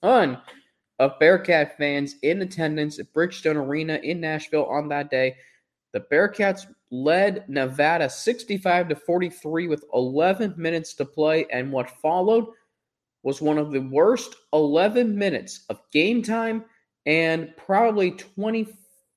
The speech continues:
to twenty-five to thirty minutes of actual time in Bearcats men's basketball history, University of Cincinnati athletics history, and Cincinnati sports history. Um,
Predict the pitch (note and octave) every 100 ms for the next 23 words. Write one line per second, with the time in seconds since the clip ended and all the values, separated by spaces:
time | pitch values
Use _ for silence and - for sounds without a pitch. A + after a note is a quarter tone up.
0 | _ E3+ D#3+ - G3 G3 F#3+ F3+ F3+ E3+
1 | C#3+ - F#3 F3+ F3 F3 F3 - - _
2 | _ _ _ _ _ _ _ _ E3 D3
3 | F#3 F#3 F3+ D#3 F3 F#3 F3 C#3+ C#3 D#3+
4 | F3+ F3+ F3 D#3+ - - _ _ _ _
5 | D3+ E3+ E3 F3 F3 - E3+ D#3 D#3 -
6 | D#3+ D3+ C#3+ - _ - D#3 D#3+ D#3+ C#3+
7 | C3 D3+ - B2 D3 C4+ G#3 A2 C3 C#3
8 | C3 B2+ - C3 - C#3 B2+ - _ _
9 | _ _ _ _ _ C#3+ D3 D3+ D3 -
10 | A3 B3 G#3+ G#3 D3+ - F3 G#3 F3 A#2
11 | - G#2 - _ _ _ _ _ C3+ C3+
12 | C3 C3 B2